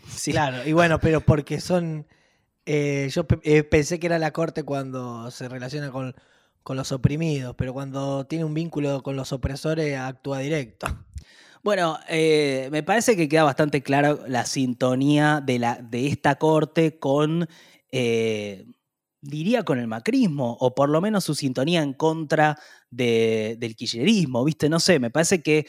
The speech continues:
Speaker 1: es, es también un, un argumento más para entender cómo funciona el poder real cuando funciona, que es está
Speaker 2: Rápido.
Speaker 1: y, y
Speaker 2: Y
Speaker 1: rápido,
Speaker 2: operativo.
Speaker 1: muy rápido, muy
Speaker 2: Es
Speaker 1: rápido.
Speaker 2: como cuando hay una cola de, de, de, no sé, de,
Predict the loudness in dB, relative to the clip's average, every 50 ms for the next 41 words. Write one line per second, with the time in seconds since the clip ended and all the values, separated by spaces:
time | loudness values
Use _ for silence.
0 | -8 -20 -16 -6 -4 -4 -4 -4 -6 -6 -2 -2 -2 -2 -2 -2 -2 0 2 2
1 | 2 4 2 2 -2 -4 -6 -8 -6 -4 0 2 4 4 4 4 4 2 2 2
2 | 2 2 2 2 2 2 0 0 2 0 -2 -2 -4 -2 -2 0 0 0 0 0
3 | -2 -2 -2 -2 -4 -6 -8 -6 -4 -4 -4 -4 -4 -4 -4 -4 -4 -4 -4 -2
4 | 0 0 0 0 0 -2 -2 -2 -2 -4 -6 -8 -10 -6 -2 0 0 0 0 -4
5 | -10 -12 -8 -4 -2 -2 -2 -2 -4 -8 -10 _ _ _ _ -16 -12 -8 -4 0
6 | 4 6 8 8 8 8 6 2 0 -2 -4 -6 _ _ _ _ _ _ _ _
7 | _ _ _ _ -12 -12 -12 -8 -2 0 0 0 2 2 2 4 4 2 2 2
8 | 2 2 2 2 0 -4 -8 -12 -14 -12 -8 -4 -2 0 0 0 0 0 0 -2
9 | -2 -2 -4 -8 -8 -6 -4 -2 0 4 4 4 4 6 4 6 6 8 6 8
10 | 10 10 10 10 10 8 8 8 8 6 4 6 6 6 8 8 8 6 6 6
11 | 6 4 4 2 2 0 0 0 0 -2 -2 -4 -4 -4 -4 -6 -6 -6 -6 -4
12 | -6 -6 -8 -8 -10